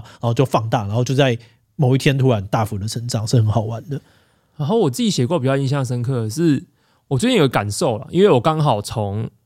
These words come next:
Speaker 2: 疫情二零二零年开始写，然后现在二零二四年嘛，其实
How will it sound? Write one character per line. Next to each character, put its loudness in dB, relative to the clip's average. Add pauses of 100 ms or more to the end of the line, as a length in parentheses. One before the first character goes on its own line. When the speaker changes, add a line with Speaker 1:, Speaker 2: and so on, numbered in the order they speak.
(260)
Speaker 2:
疫 4
情 0
二 4
零 6
二 4
零 2
年 0
开 0
始 2
写， -6 (200)
然 -4
后 0
现 0
在 0
二 4
零 4
二 2
四 0
年 -4
嘛， -12 (800)
其 0
实 -4